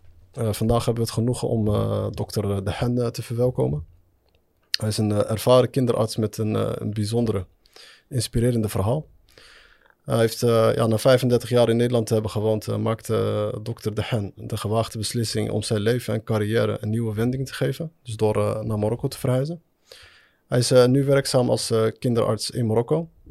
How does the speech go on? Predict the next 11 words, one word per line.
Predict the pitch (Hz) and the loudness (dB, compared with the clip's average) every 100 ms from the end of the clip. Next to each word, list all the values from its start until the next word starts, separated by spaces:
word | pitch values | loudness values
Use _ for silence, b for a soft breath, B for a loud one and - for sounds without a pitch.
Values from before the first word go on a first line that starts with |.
| - | -10
Als | - | -8
ik | 107 | -6
me | |
niet, | 104 104 | -4 -2
eh, | 101 104 | -4 -8
vergis, | - 135 - | -8 -8 -8
dus | 120 - | -14 -14
voornamelijk | 120 117 113 113 101 | -8 -2 0 0 -2
kinderarts. | 120 117 143 - - | -2 0 -2 -4 -4
<laughs> | 120 | 0
Ja. | 135 | 0